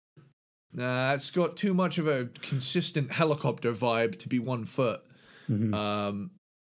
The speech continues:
Speaker 1: but yeah, Age of Innocence. I love the chorus in this song. Very uplifting musically, if, even if the lyrics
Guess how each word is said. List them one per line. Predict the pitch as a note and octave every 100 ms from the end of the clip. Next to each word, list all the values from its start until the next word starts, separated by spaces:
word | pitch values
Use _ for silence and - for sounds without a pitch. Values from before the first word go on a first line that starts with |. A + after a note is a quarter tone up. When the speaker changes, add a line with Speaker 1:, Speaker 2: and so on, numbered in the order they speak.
| - -
Speaker 1:
but | G#2 C#3
yeah, | C3+ B2
Age | D#3+ F3
of | E3+
Innocence. | E3+ F3 F3+ E3+ F3 - -
I | D#3+
love | F#3 F#3
the | D#3
chorus | - F3 F3 E3+
in | E3
this | E3
song. | - E3 E3 D#3
Very | C#3+ F#3+ F3
uplifting | D3+ C3+ C3+ C#3 D#3 C3+ A#2
musically, | B2 C3 C#3+ D3 C3+ B2
if, | A2+ - - -
even | C#3 B2+
if | B2
the | -
lyrics | A2 A2+ A#2 - -